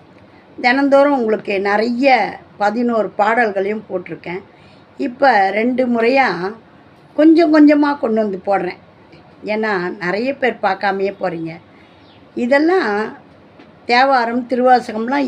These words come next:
இருக்குதுன்னு தெரியாதவங்களுக்கெல்லாம் போய் சேரணும்னு போடுற பதிவு. இதையெல்லாம் கேட்காமையும் பார்க்காமையும் போவாதீங்க.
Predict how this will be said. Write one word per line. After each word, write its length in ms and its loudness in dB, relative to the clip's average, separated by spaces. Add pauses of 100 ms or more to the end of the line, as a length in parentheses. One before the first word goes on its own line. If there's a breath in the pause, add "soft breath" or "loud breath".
இருக்குதுன்னு 680 -4 (100)
தெரியாதவங்களுக்கெல்லாம் 960 2
போய் 260 -6
சேரணும்னு 520 -2
போடுற 280 -4
பதிவு. 300 -10 (680 loud breath)
இதையெல்லாம் 480 2
கேட்காமையும் 680 0
பார்க்காமையும் 520 -4
போவாதீங்க. 500 -4